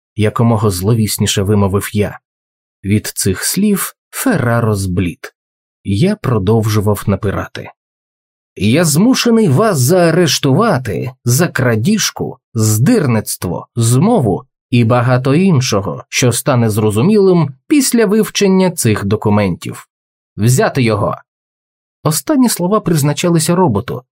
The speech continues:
який чудово впорався зі своєю роллю. Зробивши крок уперед,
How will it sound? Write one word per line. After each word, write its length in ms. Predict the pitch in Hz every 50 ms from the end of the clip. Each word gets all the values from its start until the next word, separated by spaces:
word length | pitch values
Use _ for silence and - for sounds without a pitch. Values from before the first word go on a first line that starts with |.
| _ _ _
який 400 | - 101 113 123 - 143 143 131
чудово 400 | 131 - 147 147 156 143 123 110
впорався 600 | 104 - _ - 214 202 202 185 - - - 175
зі 140 | 143 131 131
своєю 500 | 127 - 117 101 101 98 98 98 95 98
роллю. 480 | 98 104 101 90 82 78 67 62 - - _ _ _ _ _ _ _ _ _ _ _
Зробивши 560 | 113 117 151 208 226 302 277 - - - 202
крок 260 | - - 196 190 -
уперед, 360 | 139 127 165 185 233 254 233